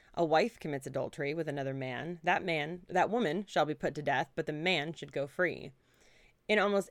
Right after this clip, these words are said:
every large culture, it seems to be a recurring theme. Women are pretty much killed if they sleep with someone who isn't their husband.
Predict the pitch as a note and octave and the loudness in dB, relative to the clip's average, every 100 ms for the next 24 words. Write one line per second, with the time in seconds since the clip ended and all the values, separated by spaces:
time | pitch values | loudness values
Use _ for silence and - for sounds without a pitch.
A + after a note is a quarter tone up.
0 | - F#3 A3+ B3+ F3+ F#3+ F#3+ E3+ F3 A3 | 0 2 2 4 4 4 0 -4 0 0
1 | A#3+ E3 - F#3+ F#3+ F#3+ - D#3 C3 - | 0 -2 -4 0 0 0 -4 -4 -2 -2
2 | D3 D3 - C#3 C#3+ - - - D3+ - | -2 -4 -4 -6 -6 -10 -10 -12 -14 -4
3 | F3+ F#3+ F#3 E3+ A3+ G3+ E3+ - D#3+ D3 | 0 2 2 2 2 2 0 2 0 2
4 | D3 D3+ F3 D#3+ D3+ D3 C#3+ C#3 D3 B2+ | -4 0 -2 -2 -4 -4 -4 -6 -6 -6
5 | D#3 C#3+ C3 D3+ C3+ A#1+ C3+ | -6 -6 -4 -6 -4 -8 -8